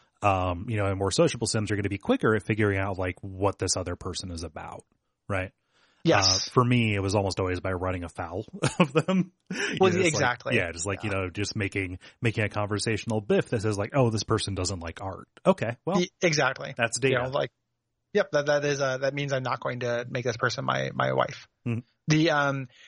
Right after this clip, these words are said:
Speaker 2: and, and the, uh, and that's what you're trying to avoid, because when you get rejected for a topic, it feels bad.
Speaker 1: Yes.
Speaker 2: Sets back your relationship level. It can affect your mood,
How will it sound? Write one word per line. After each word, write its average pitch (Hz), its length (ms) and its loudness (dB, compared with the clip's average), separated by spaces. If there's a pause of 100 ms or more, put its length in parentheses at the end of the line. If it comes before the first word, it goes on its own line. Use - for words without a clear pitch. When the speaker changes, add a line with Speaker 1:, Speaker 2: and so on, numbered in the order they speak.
Speaker 2:
and, 214 160 0
and 214 260 0
the, 202 220 2
uh, 165 240 2 (100)
and 196 120 0
that's 220 120 2
what 226 60 0
you're 175 100 2
trying 160 180 0
to 143 60 2
avoid, 131 300 0
because 139 220 -2
when 147 100 0
you 143 80 0
get 151 140 -2
rejected 139 580 0 (160)
for 135 140 2
a 120 60 0
topic, 127 420 -6
it 139 100 0
feels 151 240 0
bad. - 320 -12 (140)
Speaker 1:
Yes. - 200 -14
Speaker 2:
Sets 147 140 -2
back 135 160 0
your 131 140 -2
relationship 175 500 -2
level. 156 240 2
It 127 60 -2
can 127 160 -6
affect 117 240 -6
your 120 100 -10
mood, 123 400 -2